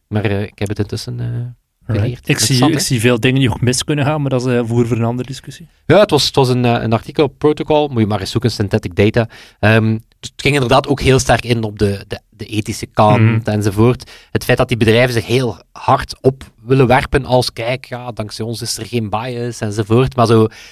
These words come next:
Speaker 1: ja, veel van hun klanten zijn ook wel minder fijne systemen aan het
Speaker 2: Mhm.
Speaker 1: maken. Eh, sowieso een grijze zone. Maar dus ja, synthetische data, het is een ding.
Speaker 2: Cool.
Speaker 1: Ja.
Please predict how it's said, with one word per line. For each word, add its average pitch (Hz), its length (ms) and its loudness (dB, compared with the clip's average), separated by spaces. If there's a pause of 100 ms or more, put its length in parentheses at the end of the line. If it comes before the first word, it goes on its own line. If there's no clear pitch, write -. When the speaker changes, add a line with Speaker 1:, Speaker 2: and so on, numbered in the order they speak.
(240)
Speaker 1:
ja, 104 160 -2
veel 123 220 2
van 123 120 2
hun 117 140 -2
klanten 113 460 -2
zijn 110 180 2
ook 110 100 -2
wel 107 420 4 (300)
minder 110 280 -2
fijne 104 240 -2
systemen 98 520 0
aan 104 100 4
het 110 80 6
Speaker 2:
Mhm. 101 100 4
Speaker 1:
maken. 92 560 -2
Eh, - 20 -6 (380)
sowieso 120 400 2
een 104 60 2
grijze 95 340 -2
zone. 87 380 -12
Maar 113 120 2
dus 147 140 2
ja, 139 160 2
synthetische - 480 -4
data, 101 320 -2
het - 120 -18
is 95 100 -12
een 98 80 -8
ding. 87 180 -10 (260)
Speaker 2:
Cool. 165 220 -2 (280)
Speaker 1:
Ja. 123 160 -16